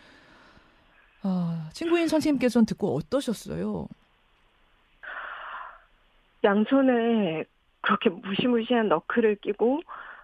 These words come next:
Speaker 2: 어, 가혹한 폭행으로 사람을 거의 초주검으로 만들어 놓고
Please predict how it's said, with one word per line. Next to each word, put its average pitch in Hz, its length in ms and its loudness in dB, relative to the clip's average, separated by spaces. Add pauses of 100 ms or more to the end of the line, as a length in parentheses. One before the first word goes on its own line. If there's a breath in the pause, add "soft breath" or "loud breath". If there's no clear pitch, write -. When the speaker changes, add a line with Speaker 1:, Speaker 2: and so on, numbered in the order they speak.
(140 loud breath)
Speaker 2:
어, 170 280 0
가혹한 226 540 2
폭행으로 247 600 2
사람을 233 440 2
거의 180 340 0
초주검으로 269 680 2
만들어 190 420 2
놓고 185 840 0